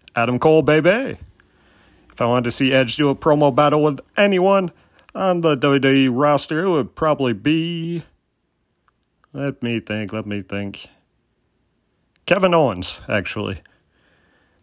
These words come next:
Promo battle with Owens. And finally, another match for Edge. I'd like to see Edge go up against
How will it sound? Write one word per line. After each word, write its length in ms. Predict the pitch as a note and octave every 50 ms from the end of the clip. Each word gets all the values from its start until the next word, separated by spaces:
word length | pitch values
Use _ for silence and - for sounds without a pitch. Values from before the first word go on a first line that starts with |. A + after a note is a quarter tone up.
| _ _ _ _ _ _ _ _ _ _ _ _
Promo 320 | - E3+ G3 G3+ G3 F3
battle 280 | D#3+ E3+ E3+ E3+ E3+ D#3
with 100 | C#3+ C#3+
Owens. 480 | D3+ D3+ D#3 D#3 D3+ D3+ - - - - - _ _ _ _ _ _ _ _ _ _ _
And 300 | - C3 C#3+ D3 C#3 C3
finally, 560 | - C3 C3+ C#3 C3+ B2+ C3 C3 A#2+ A2 F2 - - - _ _ _ _ _ _ _
another 360 | A2 A2+ G#2+ A2 A2+ G#2+ G#2+
match 460 | G#2 A2 A2 A2+ G#2+ - - - - - - _ _ _ _ _ _
for 300 | _ - A2+ G#2 G#2 G#2+
Edge. 400 | G#2+ G#2+ G#2 F#2+ - - - _ _ _ _ -
I'd 120 | A#2 G#2+
like 140 | A#2 A2+ G#2+
to 100 | - A2
see 240 | G#2+ B2 B2 B2 B2+
Edge 440 | C3+ D3+ E3 F3+ D#3 C3+ - -
go 140 | - F3+ F#3
up 120 | G3+ G3+ -
against 540 | G#3 E3 G3+ G#3 A3 A3+ - - - -